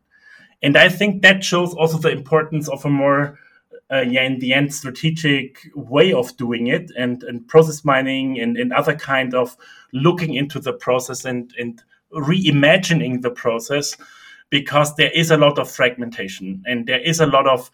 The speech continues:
every country is doing it differently, and then every function is doing it differently.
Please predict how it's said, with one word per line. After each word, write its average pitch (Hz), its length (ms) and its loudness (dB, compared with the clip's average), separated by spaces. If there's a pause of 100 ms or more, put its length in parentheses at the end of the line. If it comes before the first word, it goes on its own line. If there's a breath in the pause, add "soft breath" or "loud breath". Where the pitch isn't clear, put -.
(360 soft breath)
every 147 300 4
country 135 460 -2
is 120 120 -6
doing 131 260 -2
it 117 180 -4
differently, 107 720 -8
and 120 120 0
then 127 220 0
every 131 220 -4
function 143 520 -2
is 127 140 -4
doing 120 380 -4
it 101 180 -12
differently. 110 640 -14